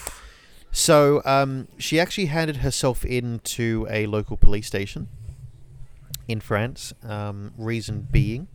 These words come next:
uh, this search started to gain some traction. So, um, some people were, were starting to tip off a local radio, radio station, or, or they started announcing, you know,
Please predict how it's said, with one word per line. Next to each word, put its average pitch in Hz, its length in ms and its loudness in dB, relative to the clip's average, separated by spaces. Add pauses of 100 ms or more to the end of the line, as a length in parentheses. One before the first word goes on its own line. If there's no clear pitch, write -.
(680)
uh, 110 560 2 (240)
this 135 340 -4
search 135 340 4
started 123 320 -2
to 120 280 -2
gain 110 260 -2
some 110 160 -8
traction. 107 500 -8 (560)
So, 123 600 4
um, 117 540 2 (200)
some 135 280 0
people 127 380 10
were, 107 540 2
were 110 200 -2
starting 104 320 -4
to - 120 -14
tip - 260 4
off 104 220 4
a 104 40 -2
local 101 340 -4
radio, 101 400 -4
radio 101 340 -2
station, 101 560 -6
or, 95 340 -6 (360)
or 107 140 -8
they 107 140 -8
started 104 320 -8
announcing, 98 720 -2 (400)
you 113 100 -8
know, 95 180 -4